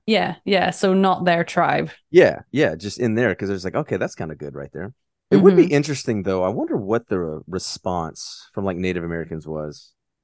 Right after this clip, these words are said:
Speaker 1: To this
Speaker 2: to
Speaker 1: film?
Speaker 2: this. Yeah, was it like, and as it goes on, did they do it in a respectful manner? 'Cause I never really heard anything big otherwise, but it was also, again,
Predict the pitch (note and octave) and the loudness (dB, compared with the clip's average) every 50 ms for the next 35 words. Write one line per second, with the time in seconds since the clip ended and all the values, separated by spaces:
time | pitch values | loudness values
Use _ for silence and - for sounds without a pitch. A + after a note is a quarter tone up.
0 | _ _ _ _ _ _ - F3+ F3+ F3 - - F3+ F3+ F3+ G3 G#3+ G#3+ - _ | _ _ _ _ _ _ -4 -2 -2 -2 0 0 0 0 2 0 -2 -4 -6 _
1 | _ _ _ - G#3+ A#3 A3 G3+ F3+ D3+ D#3 G3+ - F3+ D#3 C3+ B2+ _ - - | _ _ _ 0 2 4 6 6 6 6 6 4 4 4 2 0 0 _ -8 -8
2 | B2 - _ _ - C3 B2 B2 A#2+ A#2+ C3 A2+ G2+ A#2 A2+ G#2+ F#2 F#2 G2+ G#2 | -8 -8 _ _ -2 0 2 2 2 2 2 0 2 4 2 4 2 2 0 2
3 | A2 A2+ A2+ G#2+ G2 F2+ F#2 F2+ E2 G2 G2 E2 E2 D#2+ D#2+ D#2+ - - - A2+ | 2 0 0 -2 -2 -2 -2 -2 0 0 -2 -2 -4 -8 -8 -10 -10 -4 0 0
4 | A#2 - - - G#2+ F#2 E2+ E2+ F2 F#2 G2+ A2 A#2 B2 B2 B2 B2 G#2+ G#2 G#2+ | 0 0 -2 -6 -6 -6 -4 -4 -4 -4 -4 -2 -2 -2 -4 -4 -4 -4 -4 -2
5 | C#3+ A#3 D4 A3+ B2 G#2+ G2+ F#2+ F#2+ G#2+ G#2 G2+ G2 G2 G2 F2+ - G2+ F#2+ F#2 | 0 0 0 0 0 -2 -2 -2 0 0 0 0 0 -2 -4 -6 -6 -6 -6 -6
6 | E2 - G2 F#2+ F2+ D#2+ F2+ C3 D3+ C#3+ F#2 D#2+ D#2 D2+ D#2 F2+ G2+ A2 A2 G#2 | -6 -4 -4 -4 -2 0 0 0 0 0 -4 -2 -4 -6 -6 -4 -4 -4 -4 -4
7 | G#2 - - E2+ A2 C3 C3 - - G2+ F#2+ F2 D#2+ F#2 E2 E2+ F#2+ F#2+ F#2+ F#2+ | -4 -4 -2 -2 -2 -2 -2 -2 -4 -4 -4 -2 -4 -6 -6 -4 -4 -4 -4 -6
8 | F#2 F2 E2+ D#2 | -6 -8 -10 -14